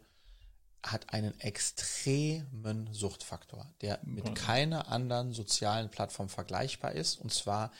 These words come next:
Speaker 1: auf beiden Ebenen. Wenn du nur konsumierst, ist diese Plattform so genial gebaut, dass du aus diesem,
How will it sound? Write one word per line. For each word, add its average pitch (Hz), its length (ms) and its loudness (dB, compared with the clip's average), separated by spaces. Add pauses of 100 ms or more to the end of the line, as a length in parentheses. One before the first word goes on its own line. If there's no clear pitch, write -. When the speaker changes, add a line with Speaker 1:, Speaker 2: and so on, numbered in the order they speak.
(840)
Speaker 1:
auf - 220 2
beiden 156 380 8
Ebenen. 98 400 0
Wenn 101 160 2
du 113 100 2
nur 170 280 6
konsumierst, 113 840 0 (800)
ist - 240 4
diese 123 180 2
Plattform 131 420 2
so 120 440 4
genial 131 600 6
gebaut, 107 600 2
dass 120 160 2
du - 180 -2
aus 117 280 6
diesem, 113 380 2